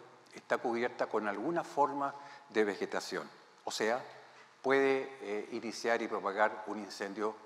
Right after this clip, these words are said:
forestal. Sin embargo, la combinación entre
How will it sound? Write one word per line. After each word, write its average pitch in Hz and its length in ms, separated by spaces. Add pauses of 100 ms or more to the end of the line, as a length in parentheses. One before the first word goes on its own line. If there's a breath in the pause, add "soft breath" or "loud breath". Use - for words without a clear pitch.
(160)
forestal. - 480 (1900 loud breath)
Sin 160 200
embargo, 147 880
la 120 440
combinación 120 920
entre 110 600